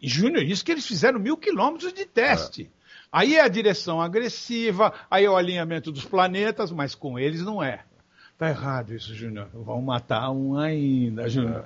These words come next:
Speaker 2: É.
Speaker 1: Vão matar um ainda. Faz tempo que não morre nenhum, viu?
Speaker 2: E Edgar, tão falando muito em quatro estouros, é porque não tão considerando o do, o
Speaker 1: É.
Speaker 2: do Gutierrez, que também foi estouro.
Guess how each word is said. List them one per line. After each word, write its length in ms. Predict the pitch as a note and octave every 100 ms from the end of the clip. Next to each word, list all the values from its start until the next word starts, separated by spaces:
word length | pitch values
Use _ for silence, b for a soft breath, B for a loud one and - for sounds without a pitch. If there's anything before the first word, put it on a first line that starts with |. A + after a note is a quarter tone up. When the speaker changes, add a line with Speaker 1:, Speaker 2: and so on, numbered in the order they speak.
| -
Speaker 2:
É. 40 | - - B B B
Speaker 1:
Vão 460 | - D#3 G3+ D#3 D#3
matar 640 | D3+ C3+ - F3 D3 F3
um 260 | E3+ E3 F3
ainda. 320 | F3+ D#3+ C#3
Faz 240 | C#3+ D3
tempo 400 | A#2+ C#3+ F3+ B3
que 100 | D4
não 140 | D4+ C4+
morre 360 | A3+ G3+ F#3
nenhum, 520 | F#3 F3+ E3 D3+ C3 C3
viu? 260 | F3 A3+ C#3+
Speaker 2:
E 40 |
Edgar, 300 | D3 D#3 A3
tão 160 | - G3+
falando 280 | G#3 G#3 F#3
muito 280 | G3 C4 G3+
em 40 |
quatro 560 | - D3+ F3+ A3 - A#2+
estouros, 520 | - - G#3 E3+ B2
é 60 |
porque 380 | C#3 F3 - G3
não 240 | E3 A3 C#4
tão 300 | - A3+ A#3
considerando 960 | G3+ E3 E3 B2 G#2 A2 F3 D3+ G2 F2+
o 120 | C3
do, 180 | C3 A#2
o 160 | - C3+
Speaker 1:
É. 20 | B2+
Speaker 2:
do 100 | B2
Gutierrez, 640 | C#3+ D3+ - B2 F#3+ G#3
que 120 | -
também 360 | - A#3+ F3 C4+
foi 200 | - D#4
estouro. 520 | - G3 A#3 G#3